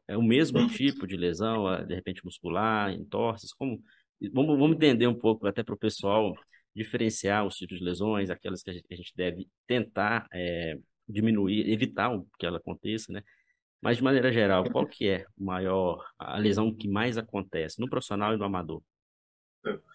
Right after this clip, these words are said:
Speaker 2: Cara, vamos lá, assim, né? É interessante dizer, quando eu comecei nessa, nesse projeto,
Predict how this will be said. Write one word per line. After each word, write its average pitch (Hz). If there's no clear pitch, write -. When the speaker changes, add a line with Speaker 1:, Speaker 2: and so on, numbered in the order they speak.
Speaker 2:
Cara, 151
vamos 165
lá, 110
assim, -
né? -
É 127
interessante 143
dizer, 120
quando 139
eu 139
comecei 151
nessa, 107
nesse 98
projeto, 95